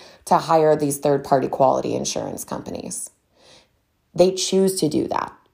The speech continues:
The producer of that vitamin or mineral or supplement has to ask for that. So that's a big deal because they want to say to the consumer, "Look, we took that extra step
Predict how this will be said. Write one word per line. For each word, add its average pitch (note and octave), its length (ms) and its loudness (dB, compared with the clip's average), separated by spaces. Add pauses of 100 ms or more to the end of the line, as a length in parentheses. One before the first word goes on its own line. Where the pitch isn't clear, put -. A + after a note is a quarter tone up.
(340)
The F#3 100 4
producer G#3 880 2
of E3+ 160 4
that E3+ 200 2
vitamin F#3 580 2
or D3+ 160 0
mineral D#3+ 520 0
or D3+ 120 0
supplement F#3+ 680 -4
has F#3 400 -6
to - 140 -8 (140)
ask D3+ 320 -10
for E3+ 180 -2
that. - 260 -8 (440)
So A3 140 2
that's - 260 -2
a D5+ 60 2 (220)
big A3 400 4
deal F3 480 0
because A3+ 280 -2
they C#4 120 6
want F4+ 200 4
to D4 80 0
say E3+ 400 0
to G3 120 -10
the D3 60 -8
consumer, E3 800 -2 (440)
"Look, F#3+ 240 2
we G#3 140 0
took - 240 -4
that - 220 0
extra - 340 -2
step - 500 -2